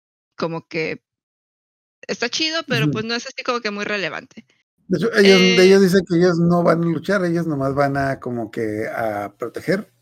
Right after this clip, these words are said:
Speaker 2: en lo que... Eh, bueno, lo, las otras dos cosas importantes, pues, vamos con la Ahsoka primero. Lo de Ahsoka, Ahsoka va, se
Speaker 1: Sí,
Speaker 2: mete en
Speaker 1: lo de
Speaker 2: los
Speaker 1: Ahsoka
Speaker 2: aviones.
Speaker 1: está, se infiltra en un avión.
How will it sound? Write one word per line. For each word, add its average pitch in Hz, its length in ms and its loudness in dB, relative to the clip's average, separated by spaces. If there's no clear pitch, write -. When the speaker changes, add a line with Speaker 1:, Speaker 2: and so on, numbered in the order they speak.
Speaker 2:
en 156 140 -6
lo 139 120 -10
que... - 260 -20
Eh, 196 280 4
bueno, 175 300 6
lo, 202 300 4
las 202 160 4
otras 247 160 4
dos 220 100 2
cosas 233 180 4
importantes, 202 360 0
pues, 226 160 -4
vamos 269 260 0
con 214 80 0
la 165 80 2
Ahsoka 165 300 -2
primero. 110 300 -6
Lo 135 120 -4
de 156 80 4
Ahsoka, 220 440 2
Ahsoka 208 340 2
va, 190 480 6
se - 140 -6
Speaker 1:
Sí, 165 60 2
Speaker 2:
mete 156 160 2
en 190 60 2
Speaker 1:
lo 180 60 4
de 175 60 4
Speaker 2:
los 165 120 0
Speaker 1:
Ahsoka 151 80 2
Speaker 2:
aviones. 220 320 2
Speaker 1:
está, 262 160 2
se 269 140 -4
infiltra 285 340 -4
en 311 100 -6
un 311 100 -4
avión. 247 280 -4